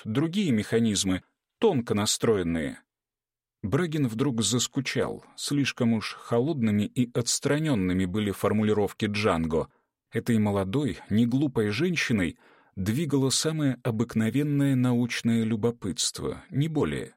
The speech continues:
К студентке творческого вуза и бьюти-блогеру прибавилась новая ипостась, вивисектор. Собачья работа, никаких моральных принципов.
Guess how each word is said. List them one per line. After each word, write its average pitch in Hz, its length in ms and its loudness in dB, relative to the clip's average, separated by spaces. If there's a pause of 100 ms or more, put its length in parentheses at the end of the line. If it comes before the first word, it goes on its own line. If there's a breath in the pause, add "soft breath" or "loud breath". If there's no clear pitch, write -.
(540)
К - 60 -4
студентке 104 680 0
творческого 104 880 0
вуза 135 360 0
и 101 260 -2
бьюти-блогеру 120 880 2 (360 soft breath)
прибавилась 135 760 2
новая 120 480 0
ипостась, - 1000 -4
вивисектор. 127 920 -2 (680)
Собачья 123 720 0
работа, 110 640 -4 (240)
никаких 139 680 -2
моральных 98 640 0
принципов. 98 680 0